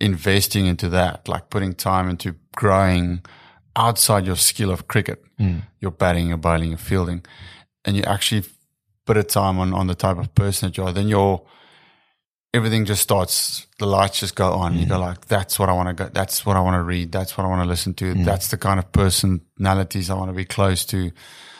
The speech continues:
Speaker 1: this is the kind of friendships I wanna have." this is the kind of people I wanna have in my life, this is the
Speaker 2: Mm.
Speaker 1: kind of people I don't want in my
Speaker 2: <laughs>
Speaker 1: you know, so
Speaker 2: Mm.
Speaker 1: I think that I was lucky that I was interested in that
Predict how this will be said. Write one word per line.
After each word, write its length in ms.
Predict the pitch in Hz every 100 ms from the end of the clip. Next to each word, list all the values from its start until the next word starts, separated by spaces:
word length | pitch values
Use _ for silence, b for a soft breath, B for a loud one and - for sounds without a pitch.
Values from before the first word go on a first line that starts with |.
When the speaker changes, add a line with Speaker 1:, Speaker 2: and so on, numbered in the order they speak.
| B
Speaker 1:
this 160 | 107 101
is 60 |
the 80 | 107
kind 200 | 101 98
of 60 | 92
friendships 680 | - 104 95 - 95 -
I 80 | 98
wanna 220 | 95 92
have." 480 | 90 90 90 87 - b b b b
this 80 | 101
is 20 | 101
the 40 |
kind 140 | 104
of 60 | 95
people 280 | 104 98 104
I 40 |
wanna 180 | 98 95
have 160 | 92 90
in 60 |
my 140 | 90 90
life, 360 | 92 92 90
this 140 | - 98
is 80 |
the 60 | 92
Speaker 2:
Mm. 40 |
Speaker 1:
kind 80 | 85
of 80 | 92
people 200 | 95 92
I 120 | 87 -
don't 280 | - 95 92
want 180 | 92 90
in 80 | 104
my 400 | 95 87 90 92
Speaker 2:
<laughs> 40 |
Speaker 1:
you 100 | 101
know, 140 | 107 107
so 260 | - 107
Speaker 2:
Mm. 300 | - 98 95 90
Speaker 1:
I 40 | -
think 260 | 123 98
that 320 | 90 101 101 _ _ _ B B B -
I 180 | - 76
was 120 | 110
lucky 300 | 104 98 -
that 100 | 107 101
I 40 |
was 180 | 92 87
interested 480 | 113 104 104 - 98
in 60 |
that 240 | 95 92